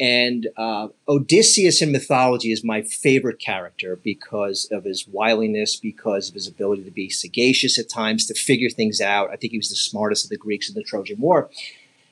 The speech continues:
What Dante does is he takes Odysseus and he turns him into a, an overachiever to the point where he had to be struck down. It's the typical, if you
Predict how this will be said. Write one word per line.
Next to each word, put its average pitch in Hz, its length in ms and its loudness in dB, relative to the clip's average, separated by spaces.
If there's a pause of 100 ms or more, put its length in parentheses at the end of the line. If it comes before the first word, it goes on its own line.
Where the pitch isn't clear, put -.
(220)
What 160 240 4
Dante 208 420 6
does 151 260 2
is - 60 -4
he 131 100 -4
takes - 580 -2 (120)
Odysseus 117 800 -2
and 110 240 2
he 110 460 -2 (600)
turns 170 380 2
him 160 160 2
into 127 640 0
a, 110 200 -4
an 117 200 -4
overachiever 127 920 4
to - 120 -4
the 107 100 -4
point 117 380 -2
where 113 120 2
he 107 80 0
had 107 100 2
to 104 60 -2
be 113 120 -6
struck - 440 0
down. 92 440 -4
It's - 180 -2
the 127 80 -4
typical, 123 840 2
if 110 220 -4
you 110 320 2